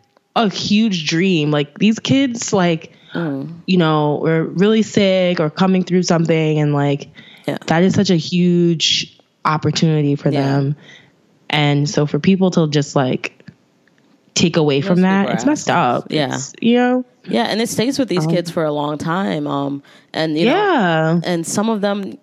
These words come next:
Speaker 2: don't, you know, um, end up getting better. You know what I mean?
Speaker 1: Yep.
Speaker 2: So it's like, w-, how the fuck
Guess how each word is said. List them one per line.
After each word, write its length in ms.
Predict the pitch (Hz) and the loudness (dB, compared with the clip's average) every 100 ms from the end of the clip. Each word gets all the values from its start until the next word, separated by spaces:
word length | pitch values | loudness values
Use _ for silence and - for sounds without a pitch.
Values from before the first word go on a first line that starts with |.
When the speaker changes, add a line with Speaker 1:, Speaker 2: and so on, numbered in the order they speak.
| - 190 147 | -16 -16 -4
Speaker 2:
don't, 360 | 147 202 233 - - - - _ | -2 0 -4 -8 -16 -14 -14 _
you 100 | 170 | -4
know, 440 | 147 123 127 117 - - - | -2 -2 -4 -6 -10 -12 -6
um, 420 | 139 123 120 120 | -4 -2 -6 -8
end 180 | - 135 | -6 -4
up 120 | 127 | -4
getting 260 | 127 127 123 | -4 -4 -4
better. 400 | 117 - - 143 _ - _ - | -6 -6 -8 -12 _ -20 _ -6
You 80 | |
know 80 | 160 | -2
what 80 | 151 | -2
I 80 | 160 | -2
mean? 180 | 170 175 | 0 0
Speaker 1:
Yep. 140 | 190 | 0
Speaker 2:
So 140 | 190 | -2
it's 180 | 170 160 | -6 -2
like, 380 | 170 156 - - _ _ _ | -2 -4 -8 -20 _ _ _
w-, 260 | - 170 160 | -8 -8 -6
how 360 | 175 151 190 202 | -4 -2 0 -2
the 160 | 196 | -4
fuck 400 | 190 - 196 190 | -6 -4 -6 -6